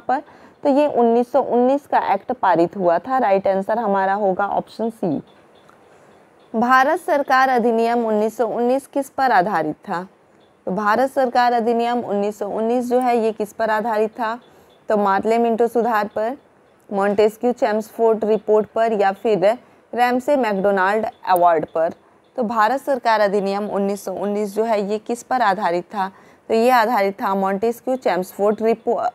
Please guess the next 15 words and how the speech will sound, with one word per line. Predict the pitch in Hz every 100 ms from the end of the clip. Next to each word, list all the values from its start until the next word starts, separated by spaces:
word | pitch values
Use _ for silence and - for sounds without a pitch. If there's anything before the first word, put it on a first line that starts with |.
| _ -
रिपोर्ट | 226 220 196
पर | - 254
आधारित | 277 180 196 160 165
था। | - 180 160 165 _ _ _ _ _ _ _ _ _ _ _ _ - - - _ - _ _ _ _
मॉन्टेस्क्यू | 254 254 262 294 294 - 359
चेम्सफोर्ड | - 240 240 - 269
प्रस्ताव | 262 233 247 - 220 208 143
उन्नीस | 226 240 254
सौ | 277
उन्नीस | 226 226 240 277 -
की | 277
क्या | 277 _ 247 277
मुख्य | 269 202 - 262 240 285 _ _ _ -
अनुशंसा | 240 269 269 240 226 240 190
थी? | - 190